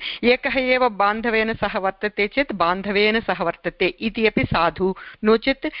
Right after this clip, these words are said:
बान्धवैः सह वर्तते। वर्तते इति एक-,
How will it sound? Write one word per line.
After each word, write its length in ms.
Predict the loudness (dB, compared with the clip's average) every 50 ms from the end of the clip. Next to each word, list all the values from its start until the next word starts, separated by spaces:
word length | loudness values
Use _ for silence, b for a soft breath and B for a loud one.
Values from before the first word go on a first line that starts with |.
| B B B -16
बान्धवैः 800 | -2 2 4 4 4 4 2 0 0 2 2 2 2 2 0 0 0 0
सह 360 | 0 2 0 -2 0 -2 -4
वर्तते। 760 | -2 -2 -4 -2 _ 0 0 2 2 0 0 0 -2 -2 -6 _ _ _ _ _ _ _ _ _ _ _ _ _ _ _ _ _ _ _ _ _ _ _ _ _ _ _ _ _ _ _ _ _ _ _ _ _ -20 -10 0 2
वर्तते 520 | 2 2 4 2 0 2 2 2 0 0
इति 160 | -2 -4 -2
एक-, 400 | 0 0 0 0 0 -2 -2 -2